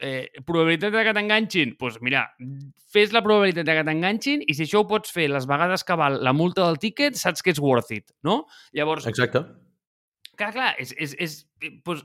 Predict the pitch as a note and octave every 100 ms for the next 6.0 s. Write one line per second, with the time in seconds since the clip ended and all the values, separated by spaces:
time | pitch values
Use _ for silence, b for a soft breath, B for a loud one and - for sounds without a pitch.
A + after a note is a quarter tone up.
0 | C#3+ D#3+ G#3 C#3 G3+ B3 A3 A3+ F3+ E3
1 | D#3 C3+ B2+ E3+ A#2 - F3 C4 B B
2 | B - C#3+ C#3 D3 - _ _ _ _
3 | _ _ _ _ _ _ _ _ E3 D3+
4 | F3 G#3+ G#3+ - _ _ _ D#3+ C#3+ F#3+
5 | G3+ G3 G3 F3+ F#3 F3 F3 E3+ - -